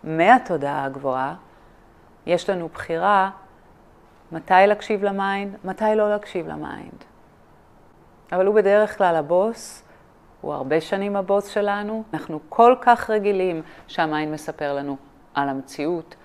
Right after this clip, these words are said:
הוא מספר לנו עלינו, הוא מספר לנו אם טוב לנו, לא טוב לנו, כיף לנו או לא כיף לנו.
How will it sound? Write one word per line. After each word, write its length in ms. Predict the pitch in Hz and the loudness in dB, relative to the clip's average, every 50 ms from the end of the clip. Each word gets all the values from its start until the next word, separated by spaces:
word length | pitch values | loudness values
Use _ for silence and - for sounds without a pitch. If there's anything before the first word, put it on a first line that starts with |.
| - - - - - | -20 -20 -20 -14 -10
הוא 100 | 147 147 | -8 -6
מספר 400 | 143 - - 151 - 151 143 143 | -6 -6 -6 -6 -2 0 0 0
לנו 220 | 135 131 131 - - | 0 -2 -4 -6 -6
עלינו, 720 | - 120 120 127 127 143 156 170 175 175 165 160 156 151 - - - - - | -8 -6 -4 -2 0 0 0 0 -2 -4 -4 -6 -6 -8 -10 -18 -20 -16 -8
הוא 100 | - 180 | -4 -2
מספר 420 | 175 165 - - 156 - 156 143 | -2 -2 -4 -6 -8 -4 -2 -2
לנו 220 | 139 139 135 135 127 | -2 -2 -4 -6 -8
אם 100 | 127 135 131 | -10 -10 -2
טוב 220 | - 170 165 165 | 0 0 0 2
לנו, 300 | 170 165 160 151 143 143 | 0 -4 -4 -4 -4 -2
לא 120 | 139 139 | -2 -4
טוב 240 | 147 - 160 151 151 | -4 -4 -6 -8 -6
לנו, 260 | 151 147 143 135 131 131 | -8 -8 -8 -8 -10 -10
כיף 240 | - 147 143 - - | -8 -10 -10 -10 -10
לנו 280 | 147 147 143 139 135 131 | -12 -12 -10 -12 -12 -12
או 60 | 127 | -12
לא 140 | - 127 - | -12 -14 -16
כיף 260 | - - - - - - | -16 -18 -18 -18 -18 -20
לנו. 180 | - - 52 | -20 -20 -20